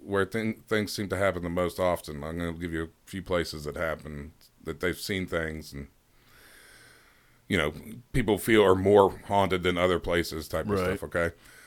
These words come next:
Speaker 1: Um, one of them's called the Hornbein School.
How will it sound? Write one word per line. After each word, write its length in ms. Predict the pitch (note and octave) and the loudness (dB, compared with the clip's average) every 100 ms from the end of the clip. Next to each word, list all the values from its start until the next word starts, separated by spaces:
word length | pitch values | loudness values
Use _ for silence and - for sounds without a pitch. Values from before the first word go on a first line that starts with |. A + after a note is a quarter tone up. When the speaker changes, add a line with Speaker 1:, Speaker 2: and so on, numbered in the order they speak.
| - | -4
Speaker 1:
Um, 360 | G2+ G2+ G2+ G2 | 4 6 6 6
one 160 | B2 | 6
of 60 | C#3 | 6
them's 100 | A2+ | 2
called 220 | - A2 | 4 4
the 100 | G2 | 4
Hornbein 760 | E2 C3 C3+ C#3+ B2+ B2+ C3 C3 | 2 2 4 4 4 4 4 0
School. 440 | - C3+ C#3 D3+ | -2 -2 -2 -4